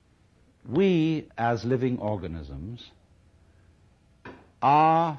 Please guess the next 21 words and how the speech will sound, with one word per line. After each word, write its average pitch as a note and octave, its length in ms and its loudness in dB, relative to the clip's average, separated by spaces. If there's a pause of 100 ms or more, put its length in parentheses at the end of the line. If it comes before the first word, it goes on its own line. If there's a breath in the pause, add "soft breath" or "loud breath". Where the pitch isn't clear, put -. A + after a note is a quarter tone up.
(140)
forms C3 540 0
of A2+ 120 -10
the A#2+ 120 -6
energy B2 380 -6
of G#2 120 -8
the G2+ 80 -10
universe F2+ 640 -8
just B2+ 260 -8
as B2 120 -10
much G#2+ 240 -8
as G#2+ 140 -14
the A#2+ 100 -12
stars E2+ 460 -10
and G2+ 120 -12
the F#2+ 80 -12
galaxies. C#2 760 -16 (1160 soft breath)
And A#2+ 260 -6
through D#3+ 720 -2 (560)
our C3+ 400 0
sense - 500 -8
organs, F2 680 -16